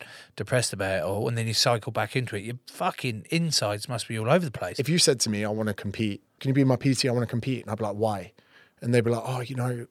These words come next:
Speaker 2: and they didn't actually have a strong enough set of values to tell me why they wanted to compete. They just wanted to be accepted and they just wanted to love their reflection. And when you say to them, "Okay, cool, you're gonna have that for a week,"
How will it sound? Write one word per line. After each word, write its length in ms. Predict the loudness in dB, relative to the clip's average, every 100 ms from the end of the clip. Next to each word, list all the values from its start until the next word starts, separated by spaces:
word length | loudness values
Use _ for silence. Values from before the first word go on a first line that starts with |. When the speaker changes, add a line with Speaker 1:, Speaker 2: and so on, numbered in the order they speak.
| -4
Speaker 2:
and 180 | -4 -4 -2
they 120 | 0
didn't 220 | 2 2 0
actually 300 | 0 0 0
have 100 | 2
a 40 |
strong 220 | 2 4 4
enough 160 | 2
set 140 | 0 -2
of 80 | 0
values 340 | 2 2 0
to 100 | -2
tell 160 | 0 2
me 140 | 2
why 180 | 2 2
they 80 | 2
wanted 240 | 0 -2
to 60 | -4
compete. 380 | -2 0 0 0
They 80 | 2
just 180 | 2
wanted 180 | 2 -2
to 80 | -2
be 60 | -2
accepted 500 | 0 -2 -2 -8 -10 -20 -14 -2
and 100 | 2
they 60 |
just 180 | 4 4
wanted 320 | 4 2 0 0
to 120 | 0
love 480 | 2 2 2 0 -6 -20 _ _
their 160 | 4 6
reflection. 520 | 6 2 2 2 2
And 120 | 2
when 80 | 2
you 80 | 2
say 180 | 4 2
to 80 | 2
them, 120 | 2
"Okay, 220 | 4 2
cool, 220 | 2 0
you're 120 | 2 0
gonna 160 | 0
have 140 | 0 -2
that 140 | -6
for 100 | -4
a 40 | -4
week," 400 | -4 -6 -12